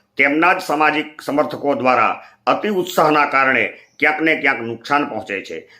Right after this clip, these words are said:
તેવું રાજકીય અભ્યાસુઓ માને છે. અને પચીસ થી ત્રીસ ટકા બહુમતી ધરાવતા ચૌધરી અને ઠાકોર સમાજની તુલનામાં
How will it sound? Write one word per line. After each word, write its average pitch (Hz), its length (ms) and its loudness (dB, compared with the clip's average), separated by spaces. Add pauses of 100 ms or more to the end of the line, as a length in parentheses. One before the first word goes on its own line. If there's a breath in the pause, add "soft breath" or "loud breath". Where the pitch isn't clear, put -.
(140 soft breath)
તેવું 151 280 2
રાજકીય 151 460 0
અભ્યાસુઓ 143 960 0
માને 127 360 2
છે. 85 340 -10 (240 soft breath)
અને 156 120 2
પચીસ 151 460 -2
થી 180 80 -2
ત્રીસ 175 320 -6
ટકા 147 200 0
બહુમતી 151 400 2
ધરાવતા 143 420 4
ચૌધરી 127 600 0 (180 loud breath)
અને 131 140 0
ઠાકોર 147 400 0
સમાજની 147 420 2
તુલનામાં 139 680 0